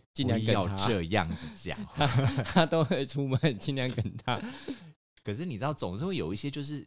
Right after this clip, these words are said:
Speaker 2: 工作因素，就是只能在这种时间点就是在外面行走的人啊，所以我觉得就是自己留意一点就好了啦。我觉得有一些人他就是很白目，他就是明明就是三更半夜走在路上，为什么就很爱在路上开玩笑，然后乱讲一些有的没的话，我觉得那种才会容易出事。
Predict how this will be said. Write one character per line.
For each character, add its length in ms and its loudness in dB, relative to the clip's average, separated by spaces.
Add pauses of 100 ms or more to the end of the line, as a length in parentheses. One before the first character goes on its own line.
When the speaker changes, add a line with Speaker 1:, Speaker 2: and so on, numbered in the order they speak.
(120)
Speaker 2:
工 260 -6
作 320 -6 (140)
因 240 -6
素， 260 -4
就 140 -6
是 220 -6
只 180 -12
能 160 -4
在 60 -2
这 80 -4
种 200 -6
时 140 -8
间 160 -4
点 320 -4
就 100 -10
是 400 -10 (520)
在 100 -4
外 100 0
面 160 -2
行 280 -4
走 180 -4
的 80 -6
人 340 -10
啊， 160 -10
所 140 -8
以 160 -4
我 180 -6
觉 120 -4
得 40 0
就 140 -6
是 80 -8
自 160 -12
己 60 -6
留 280 -4
意 60 -6
一 60 -8
点 200 -8
就 120 -10
好 180 -10
了 220 -16
啦。 200 -16 (200)
我 100 -10
觉 80 0
得 60 2
有 260 -2
一 40 -2
些 160 -2
人 80 -2
他 120 -2
就 100 -6
是 120 -6
很 120 -6 (120)
白 240 -12
目， 280 -10 (120)
他 100 -8
就 100 -6
是 120 -8
明 160 -6
明 40 -6
就 120 -8
是 160 -10
三 180 -8
更 60 -8
半 100 -6
夜 80 -6
走 140 -10
在 80 -6
路 160 -8
上， 180 -6
为 80 -6
什 100 -10
么 80 -8
就 120 -10
很 100 -8
爱 80 -8
在 160 -8
路 120 -8
上 140 -8
开 200 -10
玩 240 -10
笑， 260 -6
然 80 -10
后 80 -8
乱 200 -8
讲 200 -12
一 40 -14
些 100 -12
有 120 -10
的 80 -12
没 140 -14
的 100 -16
话， 240 -8
我 80 -12
觉 120 -8
得 20 -6
那 100 -4
种 80 -6
才 200 -10
会 160 -8
容 160 -10
易 40 -10
出 320 -14
事。 220 -6